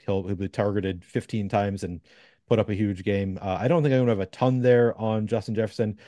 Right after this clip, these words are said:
but, like, also Amon-Ra Saint Brown. I talked about, I like, I have some interest in Jared Goff stacks. I have some interest in Justin Fields stacks. It's, again, gonna be part of, he'll, he'll be part of stacking the games. I don't know that I'm gonna have a ton individually, in part because I do like the expensive running back. So I think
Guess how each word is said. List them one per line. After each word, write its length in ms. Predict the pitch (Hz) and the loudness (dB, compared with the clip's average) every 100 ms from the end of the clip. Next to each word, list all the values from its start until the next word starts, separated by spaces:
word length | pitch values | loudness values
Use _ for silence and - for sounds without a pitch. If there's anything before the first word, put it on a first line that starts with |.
| - | -6
but, 80 | - | 2
like, 180 | 110 104 | 2 2
also 440 | - 127 - 120 120 | 4 4 6 6 6
Amon-Ra 340 | 117 123 123 | 6 6 6
Saint 200 | 120 123 | 6 6
Brown. 200 | 131 104 | 6 6
I 60 | 90 | 4
talked 220 | 107 101 | 2 2
about, 160 | 107 | 0
I 60 | 104 | 2
like, 320 | 107 104 - - - | 2 0 -4 -16 -2
I 80 | |
have 80 | 110 | 0
some 140 | - 117 | 2 0
interest 340 | 110 113 - | 2 -2 -2
in 280 | 113 101 101 | -4 -4 -2
Jared 360 | 113 113 107 | 0 2 2
Goff 240 | 92 113 110 | 2 0 0
stacks. 440 | - 90 82 - - _ | -4 -4 -4 -12 -20 _
I 60 | 110 | -2
have 120 | 101 | 4
some 180 | 127 120 | 4 4
interest 300 | 110 110 - | 2 -4 -2
in 220 | 107 101 | -4 -2
Justin 360 | 113 107 113 | -4 -2 -4
Fields 260 | 98 107 98 | -4 -4 -4
stacks. 240 | 90 85 - - | -6 -8 -12 -14
It's, 140 | - - | -8 -4
again, 340 | 101 117 110 | 2 2 2
gonna 140 | 101 98 | -2 -2
be 180 | 98 | -2
part 320 | 92 - 110 - | -4 0 0 2
of, 320 | 101 90 85 - _ | -2 -4 -6 -20 _
he'll, 160 | 131 | 2
he'll 100 | 110 | 4
be 100 | 127 | 4
part 260 | 120 131 131 | 6 4 4
of 260 | 110 92 - _ _ | 0 -2 -10 _ _
stacking 520 | - - 127 127 131 | -2 4 4 4 2
the 80 | 117 | 4
games. 400 | 107 107 104 - | 4 4 0 -2
I 100 | 104 | -2
don't 180 | 107 104 | -2 -2
know 100 | 107 | -2
that 100 | 101 | -2
I'm 80 | |
gonna 140 | 101 95 | -2 -2
have 180 | 101 92 | -2 -2
a 60 | |
ton 400 | - 107 95 90 - _ _ _ | -4 -2 -2 -6 -10 _ _ _
individually, 640 | 131 117 104 107 98 95 92 | 0 2 2 0 0 -2 -2
in 80 | 107 | 4
part 220 | 175 123 | 4 4
because 200 | 120 107 | 0 0
I 80 | 101 | 0
do 140 | 107 | 0
like 220 | 104 92 | 0 -2
the 80 | 101 | -6
expensive 420 | 95 104 92 90 | -4 -6 -6 -2
running 220 | 95 92 | -2 -2
back. 180 | 90 82 | -4 -6
So 100 | - | -4
I 60 | 101 | 0
think 220 | 127 | 0